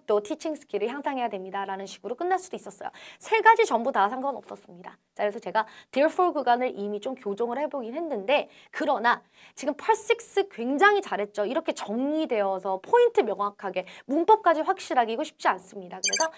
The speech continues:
아마 part five에서 중간에 뻐 이렇게 멈췄던 그런 아주 마이너한 실수 구간을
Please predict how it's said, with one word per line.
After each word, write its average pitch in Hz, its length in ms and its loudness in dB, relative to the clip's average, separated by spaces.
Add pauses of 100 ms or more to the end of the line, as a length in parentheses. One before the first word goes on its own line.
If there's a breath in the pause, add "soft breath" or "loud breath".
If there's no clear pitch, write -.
(160 loud breath)
아마 202 200 -4
part - 220 -6
five에서 269 460 4
중간에 220 460 -2 (300 soft breath)
뻐 359 320 8
이렇게 - 240 -2
멈췄던 277 680 -2
그런 202 260 -4 (240 soft breath)
아주 220 300 -2
마이너한 262 580 0
실수 359 320 -6
구간을 220 400 -4